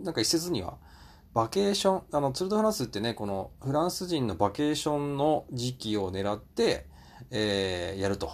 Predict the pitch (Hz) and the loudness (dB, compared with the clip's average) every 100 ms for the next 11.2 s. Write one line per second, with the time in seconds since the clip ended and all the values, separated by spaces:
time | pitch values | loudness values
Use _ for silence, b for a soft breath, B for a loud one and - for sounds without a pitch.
0 | - 95 - 160 175 170 170 175 - 98 | -6 -6 0 4 4 4 4 2 -2 -8
1 | 90 98 85 101 127 110 113 107 98 92 | -8 -8 -8 -8 -8 -8 -6 -6 -6 -8
2 | 92 95 85 78 82 80 - - - 151 | -8 -8 -8 -12 -14 -16 -16 -10 -6 2
3 | 185 120 - B B B - 143 143 170 | 4 4 0 B B B -2 -2 0 0
4 | 175 160 160 156 190 180 117 95 90 87 | 0 2 0 0 2 4 4 0 -4 -6
5 | 95 82 78 - - - - - - - | -6 -6 -10 -14 -20 -20 -20 -20 -20 -20
6 | - - - - 107 92 - 156 151 147 | -20 -20 -20 -8 -6 -2 0 4 2 2
7 | 110 82 76 - - - - - - - | -6 -8 -12 -16 -20 -20 -20 -20 -20 -10
8 | - - 117 - - - - b b b | 0 4 4 2 -16 -20 -20 b b b
9 | - 131 127 123 123 123 120 120 120 117 | -10 -4 0 0 2 2 2 0 0 0
10 | 117 117 113 113 226 226 110 98 95 92 | -2 -2 -4 -4 0 4 6 4 0 -4
11 | 87 | -6